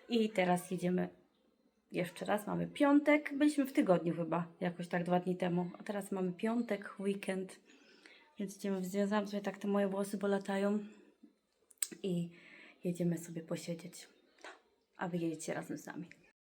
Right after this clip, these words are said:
Teraz wam pokażę, bo nie ma dużo ludzi, to wam mogę pokazać, jak tutaj wygląda. Patrz, jeszcze nikogo nie ma.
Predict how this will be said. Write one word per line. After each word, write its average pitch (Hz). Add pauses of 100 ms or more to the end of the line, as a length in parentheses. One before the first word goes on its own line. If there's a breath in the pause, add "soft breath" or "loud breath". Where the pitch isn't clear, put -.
(220)
Teraz 220
wam 214
pokażę, 277
bo 214
nie 214
ma 208
dużo 220
ludzi, 254
to 226
wam 208
mogę 202
pokazać, 208
jak 202
tutaj 196
wygląda. 190 (1200)
Patrz, 220
jeszcze 285
nikogo 262
nie 214
ma. 196